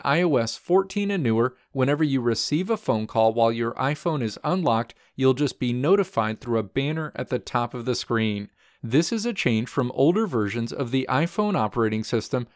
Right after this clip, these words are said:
where no matter what app you had open, incoming calls would always appear via a full screen alert when your phone was unlocked.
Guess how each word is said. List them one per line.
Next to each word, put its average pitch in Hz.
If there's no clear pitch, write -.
where 131
no 139
matter 131
what 139
app 107
you 135
had 180
open, 117
incoming 202
calls 113
would 127
always 160
appear 117
via 127
a 123
full 143
screen 196
alert 131
when 127
your 113
phone 143
was 139
unlocked. 113